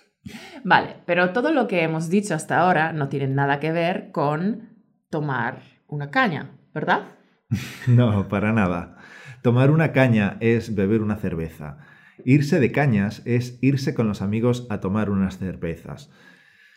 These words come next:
Speaker 2: Si entras a un bar y pides una cerveza, a lo mejor el camarero te pregunta, "¿De caña?". Si te dice eso, te está preguntando si la quieres del surtidor, del barril,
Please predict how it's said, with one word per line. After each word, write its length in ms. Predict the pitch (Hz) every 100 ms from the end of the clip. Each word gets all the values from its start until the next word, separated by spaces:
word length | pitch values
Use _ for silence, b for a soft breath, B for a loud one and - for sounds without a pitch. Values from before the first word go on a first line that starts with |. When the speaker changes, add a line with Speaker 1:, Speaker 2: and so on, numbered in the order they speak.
| b b _
Speaker 2:
Si 180 | -
entras 320 | 143 156 175 165
a 20 |
un 80 | 139
bar 160 | 123
y 80 | 92
pides 340 | 98 87 80
una 140 | 98 98
cerveza, 600 | 127 139 127 113 113 -
a 80 | 104
lo 100 | 104
mejor 280 | 107 - 147
el 80 | 139
camarero 440 | 113 107 107 104
te 100 | 95
pregunta, 720 | 95 92 92 85 80 71 - -
"¿De 180 | 92
caña?". 440 | - 101 147 - - - b b b _ -
Si 180 | -
te 120 | 127 143
dice 300 | 190 151 151
eso, 260 | - 123
te 80 | 87
está 220 | - 139
preguntando 720 | 143 113 104 123 127 131 127
si 120 | -
la 160 | 104 87
quieres 320 | 123 98 85
del 160 | 92 90
surtidor, 720 | 127 117 160 156 147 - - - _ _ -
del 180 | 92
barril, 520 | 80 90 131 131 -